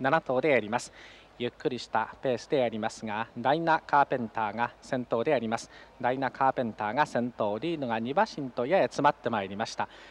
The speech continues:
そして二番手は丸物ファースト、そして内からはタマモクロス、早めに来ましたか、タマモクロス三番手であります。四番手は二馬身差、外からは目白デュレンであります。その後は一馬身半遅れましてシルクオーシャン、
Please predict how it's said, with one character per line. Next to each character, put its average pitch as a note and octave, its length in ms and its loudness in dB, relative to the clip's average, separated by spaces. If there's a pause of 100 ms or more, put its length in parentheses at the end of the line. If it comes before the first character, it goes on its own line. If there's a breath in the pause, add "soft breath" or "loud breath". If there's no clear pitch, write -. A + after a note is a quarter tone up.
そ - 140 0
し - 80 0
て E3+ 140 4
二 D3+ 120 0
番 E3 180 6
手 D3+ 100 2
は B2 300 6
丸 C3+ 220 8
物 E3 160 2
フ - 80 -12
ァ C3+ 140 10
ー A#2+ 60 8
ス - 100 -8
ト、 A2 280 2
そ - 180 0
し - 80 -8
て F#3+ 80 4
内 E3+ 180 2
か F#3+ 80 6
ら E3 80 10
は C#3 140 8
タ - 120 2
マ E3 120 6
モ F3+ 100 6
ク - 100 0
ロ D3+ 120 10
ス、 B2+ 240 2 (340 loud breath)
早 C3+ 220 6
め D#3+ 80 0
に D3+ 120 0
来 - 120 -4
ま C#3+ 100 6
し - 80 -4
た C3 120 4
か、 D3+ 220 4
タ D#3 60 4
マ D3 100 6
モ D#3 120 4
ク - 100 2
ロ C#3 80 8
ス - 60 -10
三 E3+ 260 2
番 F3+ 160 6
手 D#3 140 2
で C#3+ 100 6
あ C3+ 40 6
り C3 100 0
ま C3+ 80 6
す。 - 160 -2
四 E3 180 4
番 E3+ 180 6
手 D3+ 120 4
は C3+ 80 8
二 C#3 80 0
馬 D3+ 100 8
身 D3 240 2
差、 C3 180 4 (220 loud breath)
外 F3+ 240 4
か E3 80 6
ら C#3 80 8
は B2+ 180 6
目 C#3 200 4
白 G#3+ 240 4
デ E3 160 -2
ュ - 20 0
レ E3 80 6
ン D3+ 100 2
で B2+ 120 4
あ B2 40 4
り A#2+ 120 -2
ま C#3+ 80 4
す。 - 100 -10
そ E3 80 -2
の F3+ 140 0
後 E3+ 160 -2
は C#3 80 6
一 C3+ 140 -6
馬 G3 100 4
身 F#3 200 -4
半 F3+ 220 2
遅 D#3 160 0
れ C#3+ 100 6
ま C3 120 2
し - 100 -10
て A2 120 -4
シ - 160 -4
ル F3 100 -2
ク F3+ 180 2
オ C3 80 6
ー - 20 0
シ - 120 -2
ャ A2+ 40 -4
ン、 F#2+ 120 -10